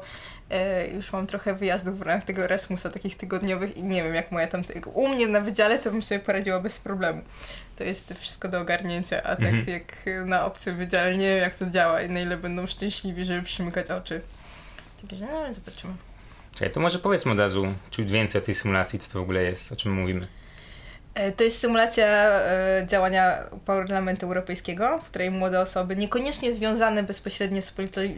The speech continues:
Speaker 1: z polityką, z politologią, tak jak mówiłeś, ale zainteresowane tym, w jaki sposób w ogóle są podejmowane decyzje w, e, Unii Europejskiej,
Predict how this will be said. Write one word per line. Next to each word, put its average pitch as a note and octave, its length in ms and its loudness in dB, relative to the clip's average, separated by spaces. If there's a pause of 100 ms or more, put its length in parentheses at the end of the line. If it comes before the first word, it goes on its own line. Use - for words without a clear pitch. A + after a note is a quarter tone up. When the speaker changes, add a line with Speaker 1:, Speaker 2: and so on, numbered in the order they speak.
(100)
Speaker 1:
z - 100 -6
polityką, F#3+ 460 -2
z F#3+ 60 -8
politologią, F#3 480 0
tak F#3 140 -6
jak F#3+ 120 -6
mówiłeś, A3+ 380 0
ale A3+ 160 4
zainteresowane G#3 680 0
tym, G3+ 140 -4
w - 20 -4
jaki G#3 180 -4
sposób G3 380 -4
w F#3 40 -4
ogóle F#3 240 -2
są F#3+ 180 -2
podejmowane F#3 640 0 (280)
decyzje A3+ 460 0
w, A#3 100 -10
e, A3 760 2
Unii A3+ 220 0
Europejskiej, A3+ 640 0